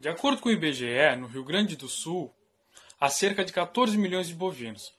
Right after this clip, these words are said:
e a maioria se encontra nos municípios da região sul, campanha e fronteira oeste. Os produtores buscam o planejamento forrageiro,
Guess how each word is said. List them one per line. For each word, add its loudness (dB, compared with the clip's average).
e -2
a 2
maioria 0
se 0
encontra -2
nos -6
municípios -4
da 0
região -6
sul, 2
campanha 2
e -8
fronteira -2
oeste. -4
Os -14
produtores 2
buscam 0
o -2
planejamento 2
forrageiro, 0